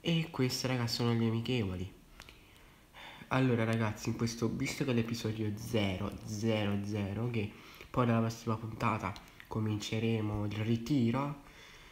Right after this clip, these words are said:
eh, vorrei spiegarvi il progetto. Poi hanno messo l'allenamento, gli osservatori, gli sponsor e il rapporto osservatore.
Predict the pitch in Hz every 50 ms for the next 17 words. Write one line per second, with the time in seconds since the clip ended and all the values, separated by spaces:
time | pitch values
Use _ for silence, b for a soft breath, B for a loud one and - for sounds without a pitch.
0 | B B B B - 120 110 110 110 110 110 113 135 151 156 143 120 - - -
1 | 156 - 104 104 107 107 113 117 - - - - 113 - - - - - 107 -
2 | - 87 - - - - - - 90 90 - - - - - - - - - -
3 | - - - 139 131 123 117 117 120 117 120 117 113 - - 113 107 110 113 117
4 | 127 139 156 165 175 170 165 160 160 - - 175 175 170 170 - B B B B
5 | B B B - 113 - 113 110 110 117 131 131 - 160 156 160 160 156 135 120
6 | 117 117 - - - 135 139 143 143 147 143 - - 156 151 156 - - - -
7 | - 123 120 117 117 117 117 117 - 131 - - - 120 - - - 113 107 104
8 | 101 - 98 95 92 95 - B